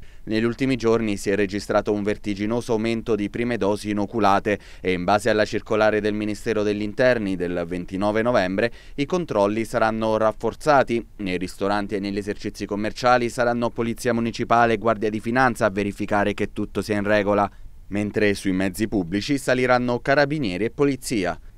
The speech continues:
Le sanzioni, che non riguardano solo chi è sprovvisto di Green Pass, ma anche chi ha omesso il controllo, vanno dai quattrocento ai mille euro.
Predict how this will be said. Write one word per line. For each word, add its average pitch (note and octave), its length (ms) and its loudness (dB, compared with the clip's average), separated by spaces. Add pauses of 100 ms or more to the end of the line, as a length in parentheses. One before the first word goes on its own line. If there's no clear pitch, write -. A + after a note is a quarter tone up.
(120)
Le B2 140 -4
sanzioni, C3+ 560 2
che G#2+ 140 -2
non G2 160 0
riguardano G#2+ 560 4
solo F#2+ 240 0
chi F#2 100 -4
è F#2+ 60 -2
sprovvisto F#2+ 560 -4
di F#2 100 -4
Green F#2+ 260 -6
Pass, A2+ 440 2
ma F2 140 -2
anche F2+ 360 -4
chi - 140 -6
ha F2+ 160 4
omesso G#2 480 -2
il G2 100 -2
controllo, A#2 580 0 (280)
vanno B2+ 360 2
dai C3 220 0
quattrocento A#2 840 -2
ai G2+ 220 -2
mille C3 460 2
euro. E2+ 320 -2